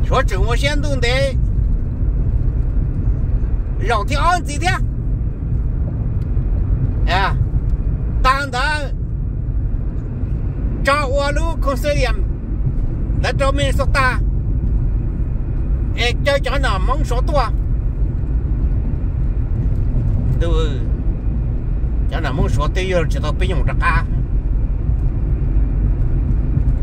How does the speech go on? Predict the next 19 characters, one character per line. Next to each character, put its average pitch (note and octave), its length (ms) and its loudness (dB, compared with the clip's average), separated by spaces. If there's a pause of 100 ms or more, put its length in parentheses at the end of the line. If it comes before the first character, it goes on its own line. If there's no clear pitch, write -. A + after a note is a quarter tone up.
(160)
那 G3+ 280 2
天 C4 280 2 (160)
包 C#4 400 2
说 A3+ 180 0
的 A#3 140 0 (140)
包 C4+ 320 2
子。 C4+ 80 2 (2000)
À, G3 220 2
để G3+ 120 2 (100)
cho G3+ 260 2 (100)
mong B3+ 420 2 (1120)
ba A#3+ 240 2
bỏ F3+ 140 0
bỏ C4 180 0
thì A3+ 80 0
rộn - 240 2
ràng A3+ 240 2
nữa G3 120 0
mà. E3+ 380 2